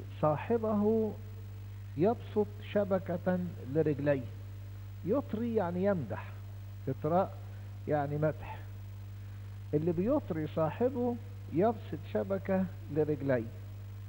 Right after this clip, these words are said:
رجليه هنا يعني اله إما تعود على اللي بيمدح أو تعود على اللي ممدوح. واخدين بالكم؟ هي طبعًا في الكتاب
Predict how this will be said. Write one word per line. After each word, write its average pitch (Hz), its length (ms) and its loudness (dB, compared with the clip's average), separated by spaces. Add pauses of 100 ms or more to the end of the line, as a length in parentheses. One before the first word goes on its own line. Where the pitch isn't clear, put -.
(1200)
رجليه 208 720 2
هنا 190 280 0 (760)
يعني 151 420 0 (160)
اله 175 400 6 (520)
إما 233 200 4
تعود 185 420 2
على 175 340 4
اللي 143 140 0
بيمدح 214 500 2 (1120)
أو 185 140 6
تعود 175 320 0
على 180 440 4 (240)
اللي 156 260 2
ممدوح. 151 680 2 (1200)
واخدين 139 360 -2
بالكم؟ 165 300 0 (120)
هي 208 440 0
طبعًا 196 400 2
في 151 60 -4
الكتاب 175 400 2